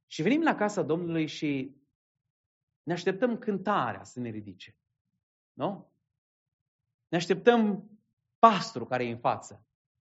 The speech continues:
să ne ridice, să ne încurajeze.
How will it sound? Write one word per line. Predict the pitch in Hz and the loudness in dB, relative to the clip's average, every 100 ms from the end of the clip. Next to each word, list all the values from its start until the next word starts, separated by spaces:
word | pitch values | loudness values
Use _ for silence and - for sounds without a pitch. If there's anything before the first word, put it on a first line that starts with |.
| _ _ _ | _ _ _
să | - 156 | -8 -2
ne | 165 175 170 - _ _ - | 2 2 -2 -8 _ _ -4
ridice, | 160 180 175 - - | -2 0 0 -2 -8
să | - | -8
ne | 139 | -6
încurajeze. | 147 - 151 135 143 110 98 - | -6 -4 -4 -2 -2 -4 -10 -18